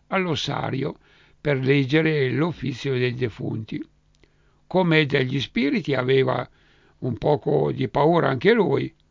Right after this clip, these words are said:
segnò, come al solito, per precauzione col suo bastoncello un cerchio nella sabbia.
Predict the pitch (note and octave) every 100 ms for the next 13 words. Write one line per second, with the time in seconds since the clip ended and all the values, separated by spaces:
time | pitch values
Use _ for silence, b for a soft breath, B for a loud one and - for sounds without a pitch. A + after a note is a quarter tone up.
0 | _ _ _ _ _ - - D#3 E3 G#3+
1 | - - C3 E3 D3 D#3+ F#3 G#3+ D3+ -
2 | C#3+ C#3+ A#2+ D#3 F#3+ E3 E3+ F#3+ F3 B2+
3 | - A2 C#3+ C#3 C3+ A2 F3 F#3+ D#3+ F3
4 | F3 F#3+ G#3 b b b _ A3+ F3+ D3+
5 | D#3+ C3 D#3 D3 C#3+ C#3 - B2+ C#3 C#3
6 | D3+